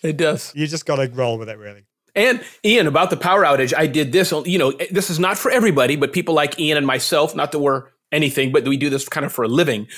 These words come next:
Speaker 1: So I bought two, um, un-, uninterruptible power supplies. You may have them in your home. Ian, I bought that. And again, those who are just starting out, don't worry about it. Your phone, for the most part, could be your backup. Phone works well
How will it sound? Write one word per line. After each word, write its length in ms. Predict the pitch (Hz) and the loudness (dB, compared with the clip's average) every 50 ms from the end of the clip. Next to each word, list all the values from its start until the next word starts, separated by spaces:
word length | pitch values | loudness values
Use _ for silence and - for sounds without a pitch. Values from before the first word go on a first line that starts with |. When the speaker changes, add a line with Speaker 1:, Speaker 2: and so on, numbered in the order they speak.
| - - - | -18 -10 -8
Speaker 1:
So 200 | - - 151 120 | -2 0 0 2
I 140 | 139 175 180 | 2 0 2
bought 320 | 156 123 - - - - | 2 2 2 2 0 -4
two, 240 | - 214 208 202 196 | -4 -2 0 2 2
um, 180 | 180 180 175 - 156 170 - - _ _ _ _ - | 2 0 0 0 -2 -2 -2 -6 _ _ _ _ 0
un-, 300 | 151 175 190 208 208 202 _ _ _ _ - | 0 2 2 2 0 -4 _ _ _ _ -4
uninterruptible 680 | 170 196 190 - 180 170 165 170 175 160 170 170 170 170 _ _ _ _ _ _ - | -2 -2 0 2 0 0 2 0 0 0 0 -2 -2 -4 _ _ _ _ _ _ -6
power 400 | - 170 160 151 143 139 135 135 | -2 2 2 4 4 2 2 -2
supplies. 640 | - - 156 127 160 131 117 107 - - - - _ _ - | -2 -4 -2 0 0 0 0 -2 -4 -8 -10 -14 _ _ -10
You 120 | - 139 151 | -6 -4 0
may 140 | 147 147 | 2 2
have 160 | 147 151 143 139 | 2 2 2 0
them 100 | 143 143 | 0 0
in 80 | 139 | 0
your 80 | 139 139 | -2 0
home. 220 | 139 147 135 135 | 0 0 0 0
Ian, 100 | 143 139 | 0 0
I 80 | 135 127 | 0 0
bought 280 | 120 143 139 139 139 | 0 2 0 0 0
that. 240 | - 143 143 139 - - - - - | 0 -2 -2 -4 -6 -10 -16 -8 -4
And 100 | 247 240 | -2 -2
again, 300 | 220 175 143 107 104 - _ _ _ - | 0 -2 -2 -4 -6 -10 _ _ _ 2
those 200 | 220 233 254 233 | 2 2 2 2
who 80 | 240 | -2
are 20 | 180 | 0
just 160 | 160 214 208 | 0 0 0
starting 300 | - 220 208 208 208 208 | 2 2 2 2 2 2
out, 160 | 208 175 175 | 0 0 0
don't 140 | 170 165 156 | -2 -2 0
worry 120 | 165 185 185 | 0 0 0
about 200 | 175 - - - | 2 0 0 0
it. 60 | - | 0
Your 120 | 156 160 156 - | -2 -2 -2 0
phone, 300 | - 247 262 254 220 180 | 2 2 4 4 2 0
for 80 | - 147 | 0 -2
the 80 | 139 | 0
most 240 | 139 147 151 - - | 0 0 0 -2 0
part, 260 | - 151 135 202 - | 2 2 2 0 -2
could 160 | - 196 175 | -2 -2 -2
be 80 | 143 156 | 0 0
your 140 | 143 127 113 | -2 -2 -2
backup. 400 | 110 - 139 123 - 117 95 - | -2 -2 -2 -2 -4 -6 -6 -2
Phone 220 | - 175 175 165 135 | -2 0 0 0 -2
works 180 | 139 127 - | -2 -4 -4
well 400 | - 127 147 147 131 120 113 - | -4 0 2 2 2 0 -2 -4